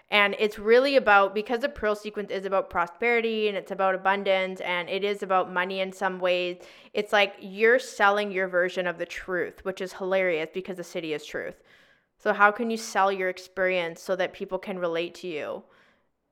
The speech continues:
and want to work with you and feel supported and seen by you because you're, like, alchemizing the shit out of doubt, right? And this, when you can sell your version of the truth, this goes for anyone. It's not just about sixty-three point six being in the conscious sun,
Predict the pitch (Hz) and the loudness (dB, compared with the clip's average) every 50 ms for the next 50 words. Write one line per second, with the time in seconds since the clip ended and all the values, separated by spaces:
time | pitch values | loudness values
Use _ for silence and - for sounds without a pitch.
0 | _ - 190 185 180 175 165 160 - 180 180 185 185 185 190 175 175 - 175 170 | _ -10 -8 -6 -4 -4 -6 -6 -6 -4 -2 -2 -2 -2 -6 -12 -12 -8 -6 -4
1 | 165 160 139 170 170 - - 185 185 185 - 180 - - 185 180 180 175 170 170 | -4 -4 -4 -6 -8 -8 -8 -8 -6 -8 -10 -12 -6 -4 -2 -2 -2 -4 -10 -14
2 | - - 185 180 180 180 175 165 165 160 160 165 170 - - 185 175 170 175 180 | -12 -10 -8 -8 -6 -4 -4 -4 -4 -4 -8 -10 -10 -10 -8 -10 -8 -6 -4 -2
3 | 170 165 160 160 - - - 170 180 180 - 190 185 180 180 185 175 165 - - | -2 -2 -2 -4 -4 -2 -2 -2 -2 -2 -4 -6 -6 -6 -6 -6 -10 -14 -14 -14
4 | - - - - 196 170 151 - - 175 170 160 165 - - 170 127 95 - - | -12 -10 -4 -2 -2 0 -2 -2 -4 -4 -6 -6 -6 -4 -4 -2 -2 -2 -4 -8
5 | - _ _ _ _ _ _ _ _ _ _ _ _ - 175 165 165 185 214 220 | -12 _ _ _ _ _ _ _ _ _ _ _ _ -4 -4 -2 -2 -2 -2 -4
6 | - - - _ _ _ _ _ _ _ _ _ - 208 208 202 202 196 196 - | -6 -10 -20 _ _ _ _ _ _ _ _ _ 2 6 6 6 6 4 0 -4
7 | - 185 185 185 220 233 254 262 226 208 214 220 220 - - - 190 202 202 208 | -10 -10 -2 2 4 6 8 8 8 8 6 4 2 -4 -8 -2 0 0 0 0
8 | 208 226 247 240 - 285 269 226 - - 220 202 208 208 208 208 208 196 196 196 | -2 -4 -6 -4 -4 -4 -6 -4 -2 2 2 4 4 4 4 2 2 2 0 -2
9 | 196 - 214 208 190 202 190 - 196 185 185 - 214 214 - 226 226 226 226 - | -2 -2 -4 -4 -4 -6 -6 -4 -4 -4 -2 -2 -4 0 2 2 2 2 2 0
10 | 185 185 190 185 175 160 165 - - 180 185 185 214 202 - 202 196 196 190 190 | 0 0 0 -2 -2 -4 -4 -4 -4 -4 -2 -4 -4 -6 -4 0 0 0 -2 -2
11 | - - 196 190 - - 196 190 - 185 180 180 - 185 180 175 - - 170 175 | -6 -10 -10 -8 -10 -10 -12 -8 -6 -4 -4 -4 -2 -4 -4 -4 -4 -4 -6 -6
12 | - - 180 175 175 180 175 170 170 165 165 - 175 170 170 - 170 - - 170 | -6 -8 -8 -6 -4 -4 -6 -6 -6 -8 -6 -4 -4 -4 -4 -6 -10 -6 -4 -4
13 | 147 107 | -4 -4